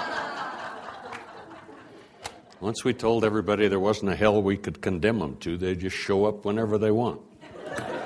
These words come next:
Good morning. I know that might have been a little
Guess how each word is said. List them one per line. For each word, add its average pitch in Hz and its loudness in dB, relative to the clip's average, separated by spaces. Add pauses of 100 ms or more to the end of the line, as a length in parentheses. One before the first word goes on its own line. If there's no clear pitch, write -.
(1200)
Good 110 2
morning. 107 4 (1400)
I 90 2
know 92 8
that 92 8
might 90 8
have 78 0
been 87 4
a 82 4
little 80 4